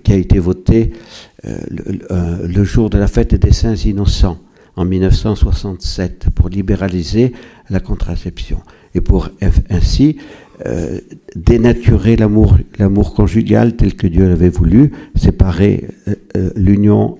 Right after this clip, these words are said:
sexuelle de l'ouverture à la vie. Après, il fallait faire passer la loi sur l'avortement. Voilà. Et après, il fallait,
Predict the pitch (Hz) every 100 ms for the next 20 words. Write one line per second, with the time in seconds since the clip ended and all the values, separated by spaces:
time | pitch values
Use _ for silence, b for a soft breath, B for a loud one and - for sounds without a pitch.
0 | - - - - 98 101 113 120 B B
1 | B B - 82 104 107 - 101 92 -
2 | - 82 82 78 - - - _ B B
3 | B B B 107 - - 107 85 - -
4 | 92 92 - 95 98 92 95 92 90 90
5 | 82 90 85 80 - 82 104 196 - _
6 | _ b b b b b - 87 120 -
7 | B B B B _ - 104 - - -
8 | 98 - - 101 123 - 98 - 90 87
9 | 101 117